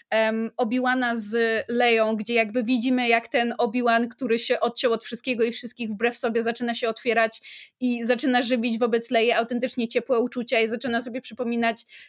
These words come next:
em, uczucia, które też czuł do, do, do Padme i do, e, Anakina i jakby z-, zaczyna wracać do tego świata, otwierać się na niego z powrotem, jakby już w tym odcinku widzimy, że, że,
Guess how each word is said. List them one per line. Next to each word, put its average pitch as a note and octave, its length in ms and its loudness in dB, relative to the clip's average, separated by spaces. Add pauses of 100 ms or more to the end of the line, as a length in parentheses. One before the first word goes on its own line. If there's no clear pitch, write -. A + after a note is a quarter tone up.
(120)
em, A#3 360 2
uczucia, B3 380 0
które A#3+ 240 -2
też C4 200 -8
czuł B3 200 -4
do, A3+ 460 2
do, G#3+ 180 -6
do A3 180 -2
Padme A3+ 680 0
i A3+ 240 -10
do, G#3+ 380 0 (520)
e, G#3+ 240 4
Anakina A#3+ 640 2
i A3+ 140 -6
jakby A3 640 2
z-, A3+ 120 -8 (100)
zaczyna B3+ 340 0
wracać A#3+ 560 0
do G3 120 -4
tego G3+ 220 -2
świata, G#3+ 340 0
otwierać A#3+ 440 0
się B3 100 -4
na A3+ 80 0
niego A3 200 0
z - 60 -10
powrotem, A3 460 -2
jakby G#3+ 260 -2 (260)
już C4+ 200 -2
w - 40 -18
tym E4 160 2
odcinku C#4+ 420 -2
widzimy, C#4+ 400 0
że, A#3+ 260 2 (320)
że, A3+ 500 2